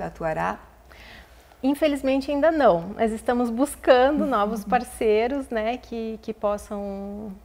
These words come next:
Speaker 2: investir nessa ideia, né? O que a gente tem algumas procuras é de pacientes, né, tentando utilizar, mas a gente infelizmente ainda não, não tá nessa fase,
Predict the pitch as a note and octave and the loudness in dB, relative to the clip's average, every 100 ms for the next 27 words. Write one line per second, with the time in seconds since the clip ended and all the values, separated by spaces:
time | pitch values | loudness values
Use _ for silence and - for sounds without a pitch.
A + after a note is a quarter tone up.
0 | - G#3+ A3 G3+ G#3 - - G3 A3 C#4 | -10 -6 -2 -2 -4 -10 -12 -8 -8 -10
1 | - A3 G3 - G3 G3 F#3 F3+ G3 A#3 | -12 -10 -10 -8 -8 -8 -6 -6 -6 -8
2 | C4+ C#4+ - - - A3 G3+ G#3 G#3 A3 | -10 -12 -18 -20 -20 -8 -6 -4 -4 -4
3 | A3+ A#3 - A3 G#3 A3 A3 G#3+ G#3 G#3+ | -4 -6 -6 -4 -4 -4 -4 -4 -4 -6
4 | G#3+ G#3 G3 G#3+ G#3 A3+ A3+ G#3+ A3+ - | -6 -8 -8 -8 -6 -4 -4 -6 -6 -8
5 | B3 - A#3 G#3 B3 - A#3+ G#3+ G#3 G#3+ | -8 -6 -4 -4 -6 -8 -12 -10 -10 -8
6 | G#3 G3+ G3 G3 F#3+ F#3+ F#3 F#3 F#3 _ | -8 -6 -8 -8 -8 -8 -8 -12 -16 _
7 | _ - G3 - G3 F#3+ F#3+ F#3 G#3 A3+ | _ -12 -10 -8 -8 -8 -6 -2 -2 -4
8 | F3+ F#3+ F#3 F#3+ G#3+ - G3+ G#3 F#3+ G3 | -6 -10 -10 -10 -12 -10 -10 -8 -8 -8
9 | F#3 F3 F#3 F#3 F#3 F#3+ G#3 G#3+ - - | -8 -10 -8 -8 -6 -8 -8 -10 -16 -20
10 | - G3 G3+ G#3 F#3 F3+ G3+ - F3+ F#3+ | -14 -8 -6 -4 -4 -6 -10 -8 -6 -6
11 | G#3 A3+ | -6 -8